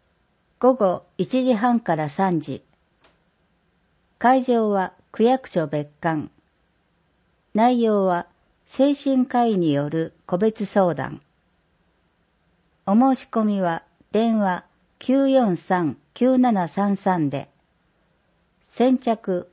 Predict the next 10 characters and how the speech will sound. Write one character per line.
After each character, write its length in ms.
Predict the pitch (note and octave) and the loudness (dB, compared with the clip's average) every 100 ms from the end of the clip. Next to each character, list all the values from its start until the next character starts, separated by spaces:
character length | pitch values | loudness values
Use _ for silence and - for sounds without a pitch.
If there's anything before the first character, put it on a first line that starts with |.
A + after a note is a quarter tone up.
| _ | _
各 300 | A#3+ B3+ F#3+ | -4 -2 -2
二 320 | - - E3 | -4 -6 -4
人。 220 | D#3+ D3+ - _ _ _ _ _ _ _ _ _ _ _ _ _ _ _ _ _ _ - | -4 -8 -12 _ _ _ _ _ _ _ _ _ _ _ _ _ _ _ _ _ _ -6
お 120 | F3+ | -4
問 280 | - C4 B3 | 0 2 2
い 60 | |
合 80 | A3+ | 2
わ 120 | G#3+ | 0
せ 180 | G3+ G3 | 0 -2
は 240 | F#3 E3+ | -2 -2